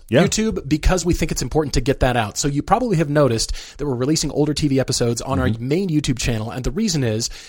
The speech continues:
Speaker 2: we now have an outlet to do that, to be able to show you they're already on, they've aired on T V, they've been on streaming,
Speaker 1: Mm-hmm.
Speaker 2: and now we want to share them on YouTube.
Speaker 1: Mm-hmm.
Speaker 2: But because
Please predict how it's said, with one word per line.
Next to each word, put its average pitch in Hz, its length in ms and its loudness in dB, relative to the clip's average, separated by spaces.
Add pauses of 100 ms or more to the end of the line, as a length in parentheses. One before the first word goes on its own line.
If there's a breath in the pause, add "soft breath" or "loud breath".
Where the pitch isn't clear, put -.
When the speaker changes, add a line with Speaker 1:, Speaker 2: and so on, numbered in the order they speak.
(100)
Speaker 2:
we 139 80 -4
now 135 200 0
have 135 120 0
an 127 180 -2
outlet 120 460 -2 (120)
to 143 100 0
do 135 260 0
that, 113 380 -2
to 117 320 -4
be 123 160 -2
able 123 160 -2
to - 180 -4
show 175 360 6
you 120 360 2 (300 loud breath)
they're 104 180 -6
already 113 260 0
on, 107 280 -8
they've 110 200 -8
aired 185 220 4
on 185 140 4
T 180 160 2
V, 139 280 4 (140)
they've 117 140 -2
been 156 140 4
on 156 120 4
streaming, 127 640 -2
Speaker 1:
Mm-hmm. 101 160 0 (180)
Speaker 2:
and 113 220 0
now 110 260 2
we 113 180 -6
want 110 220 -6
to 120 80 -2
share 120 160 0
them 117 100 -2
on 110 120 -6
YouTube. 131 400 0
Speaker 1:
Mm-hmm. 90 260 -10
Speaker 2:
But - 160 0
because 185 500 4